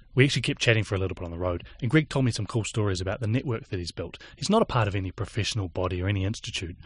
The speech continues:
but he has built a network of a lot of other creatives, and in particular, illustrators. And he did a piece of work with someone down in New Plymouth, and his wife was asking him, "What are you doing it for?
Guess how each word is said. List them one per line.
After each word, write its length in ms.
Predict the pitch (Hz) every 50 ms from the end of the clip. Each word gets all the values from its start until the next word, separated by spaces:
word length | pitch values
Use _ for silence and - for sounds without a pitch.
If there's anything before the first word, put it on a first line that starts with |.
| - - - - - - -
but 80 | 120
he 60 | 113 113
has 260 | - - 185 185 -
built 200 | - 143 123 107
a 60 | 107
network 400 | 101 107 113 - 123 98 92 -
of 140 | - 82 78
a 60 | 90
lot 200 | 87 90 95 95
of 80 | 92 87
other 240 | 90 87 85 85
creatives, 800 | 80 - - - 92 85 85 85 80 78 80 85 90 104 - - _ -
and 120 | 120 101
in 60 | 95
particular, 500 | 87 - - - 131 - - 101 87 90 -
illustrators. 600 | - 160 160 - - - - 80 76 78 78 - - _ _ _ _ _ _ _ _ _ _ -
And 220 | 175 175 175 165 - - - - - - - -
he 100 | - 170
did 120 | 160 294
a 60 | 403 -
piece 180 | - 254 -
of 80 | - 120
work 320 | 113 113 113 - - -
with 160 | - 120 107
someone 240 | - - 120 107 101
down 140 | 95 101 95
in 80 | 95 92
New 100 | 92 92
Plymouth, 440 | - - 127 107 82 - - - - - - - _ - - -
and 160 | 139 135 127
his 120 | 147 139
wife 200 | 151 175 165 -
was 80 | 156 123
asking 280 | 123 127 - - 123
him, 80 | 107 101
"What 100 | 113 143
are 60 | 240
you 40 | 240
doing 160 | 135 123 131
it 80 | 147 -
for? 280 | - 107 87 78 -